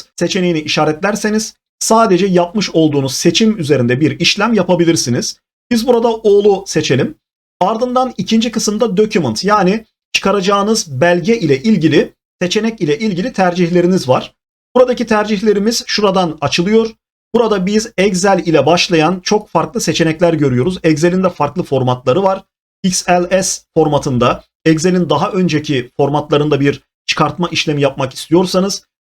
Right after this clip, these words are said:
buradaki seçeneği seçebilirsiniz. Daha sonra X L S X seçeneğinde bir çıkartma işlemi yapmak istiyorsanız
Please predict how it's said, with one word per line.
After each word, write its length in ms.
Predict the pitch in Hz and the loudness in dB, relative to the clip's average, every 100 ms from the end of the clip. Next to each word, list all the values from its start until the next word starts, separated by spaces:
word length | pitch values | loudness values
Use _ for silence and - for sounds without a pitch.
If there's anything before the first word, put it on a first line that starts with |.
| 190 | 0
buradaki 260 | 165 127 | 0 0
seçeneği 400 | - 135 127 131 | -2 0 0 2
seçebilirsiniz. 800 | 170 185 190 180 185 170 180 180 _ _ _ - | 2 2 2 2 2 2 0 -4 _ _ _ 0
Daha 160 | 175 208 | 0 2
sonra 300 | 208 202 180 | 0 2 0
X 380 | - 180 - | 0 -4 -2
L 380 | 185 180 180 175 | 0 0 2 0
S 160 | 180 - | 0 -2
X 380 | 208 180 - - | -2 0 -4 -6
seçeneğinde 720 | - 113 156 139 131 123 113 107 | -4 -2 0 0 0 2 0 0
bir 300 | 143 151 127 - | 2 2 0 -10
çıkartma 400 | - 175 170 170 | -4 -4 -4 -6
işlemi 300 | 165 - 160 | -4 -2 0
yapmak 360 | 147 143 143 131 | 0 0 -4 -6
istiyorsanız 720 | - 190 196 202 190 196 - | -6 0 0 2 -2 -2 -6